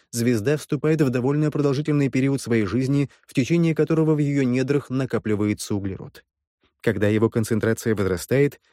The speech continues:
некоторая часть углерода превращается в кислород в ходе реакции гелий плюс Си превращается в О. По мере выгорания гелия светимость звезды немного увеличивается,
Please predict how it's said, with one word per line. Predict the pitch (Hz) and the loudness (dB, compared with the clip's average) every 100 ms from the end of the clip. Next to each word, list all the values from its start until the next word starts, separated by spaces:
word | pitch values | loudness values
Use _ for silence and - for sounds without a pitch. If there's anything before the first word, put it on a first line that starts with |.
| _ | _
некоторая | - 123 156 147 151 147 | -2 0 0 0 2 2
часть | - 160 - | 0 -2 -2
углерода | 151 143 135 143 156 | -4 0 0 2 0
превращается | 151 139 131 147 143 - 147 | 0 0 0 -2 -2 -2 -4
в | |
кислород | - 143 120 113 139 - _ | -2 -4 0 2 0 -2 _
в | - | -10
ходе | - 151 131 | -4 -2 0
реакции | 127 127 - 131 131 127 - | 0 -2 -4 -2 -2 -2 -8
гелий | 117 110 139 131 127 | -8 -2 0 2 0
плюс | 113 110 - | 0 -2 -2
Си | - 127 135 _ | -2 -2 -2 _
превращается | - 123 104 - 110 104 - 113 | -4 0 0 -2 -4 -4 -4 -8
в | 101 | -8
О. | - - _ _ _ _ _ _ _ | -14 -18 _ _ _ _ _ _ _
По | 117 | -2
мере | 104 120 127 | 0 2 2
выгорания | 123 113 117 120 120 117 | 4 4 4 4 4 2
гелия | 101 131 147 147 | 2 2 2 2
светимость | 127 123 147 151 127 | 0 0 2 2 0
звезды | 127 123 110 | 0 0 0
немного | 127 127 131 117 | 0 2 2 2
увеличивается, | 113 101 107 139 143 - 147 | 2 0 -2 -4 -4 -2 -4